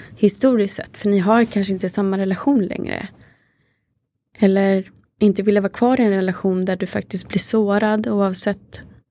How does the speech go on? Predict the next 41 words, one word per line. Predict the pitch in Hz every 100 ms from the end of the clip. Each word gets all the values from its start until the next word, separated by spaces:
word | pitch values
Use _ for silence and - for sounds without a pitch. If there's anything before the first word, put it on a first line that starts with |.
| _ _ _
hur | -
mycket | 196 190 196
du | 202
älskar | 196 202
den | 202 196
personen | 190 196 196 196
eller | 196 190 190
hur | 180 190
mycket | 196 190 - 190
du | 196
vet | 190 208 196
den | 185
personen | 185 - 185 185
bryr | 185
sig | 220
om | 240 185
dig. | - 214 _ _ _ _ _ _ _ _ _ _ _ -
Att | 196 -
bara | 190 190
lyssna | 208 220 - - 196 -
och | 196
lita | 208 233 226 - _ 262 254
på | - 196 190
att | - 180 - -
jag | 190 202
vet | 190 180 185 180 185 -
vad | 185
som | - 202
är |
bäst | 185 190 - -
för | - - 214
mig. | 220 - - _ _ _ _ _ 190
Att | - 208
våga | 208 202
hitta | 185 196 196
tilliten | - - 214 214 233 196 185
till | 190 180
sig | - -
själv | - - - -
är |
jätteviktigt. | 185 185 - 190 220 - - - - -